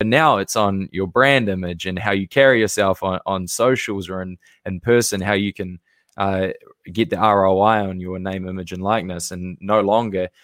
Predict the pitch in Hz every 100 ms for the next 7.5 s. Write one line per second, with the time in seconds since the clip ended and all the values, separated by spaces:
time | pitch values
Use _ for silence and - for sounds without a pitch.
0 | - - 143 117 95 107 101 98 92 92
1 | - 101 92 - - 113 98 92 90 101
2 | 101 - 95 90 90 - 101 104 92 87
3 | 85 92 87 _ _ _ _ - 110 -
4 | 131 135 107 101 98 92 90 92 104 95
5 | 85 85 - 98 107 110 101 98 101 98
6 | - 113 101 95 101 - 98 90 92 95
7 | 101 92 90 90